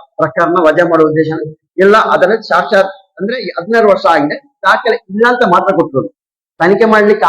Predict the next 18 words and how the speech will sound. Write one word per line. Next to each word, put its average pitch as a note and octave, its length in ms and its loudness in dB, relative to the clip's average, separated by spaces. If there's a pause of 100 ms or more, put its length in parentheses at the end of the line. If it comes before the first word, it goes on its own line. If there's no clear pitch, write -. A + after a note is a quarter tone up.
ಆಗಲ್ಲ, G3 300 4 (680)
ತನಿಖೆ F#3 260 0 (100)
ಮಾಡಬಾರ್ದಂತ G3+ 600 2 (260)
ಎಲ್ಲೂ F#3 160 0 (100)
ಅವರು D3 160 0 (100)
ಮೆನ್ಷನ್ C#3 400 -8
ಮಾಡಿಲ್ಲ. B2 260 -6 (680)
ಮತ್ತೆ F#3 160 2 (100)
ಸಂತೋಷ್ G#3 400 2
ರವರಿಗೆ G#3+ 360 2
ನಷ್ಟ E3+ 160 0 (100)
ಪರಿಹಾರ A3 220 4 (100)
ಕೇಳಿರೋದು F#3+ 380 2 (380)
ಅಲ್ಲ, F#3 100 4 (160)
ಈ - 20 -2 (100)
ಕೋರ್ಟ್ G3 240 4
ಅಲ್ಲ, D#3+ 100 4 (200)
ನೀವು F3+ 120 4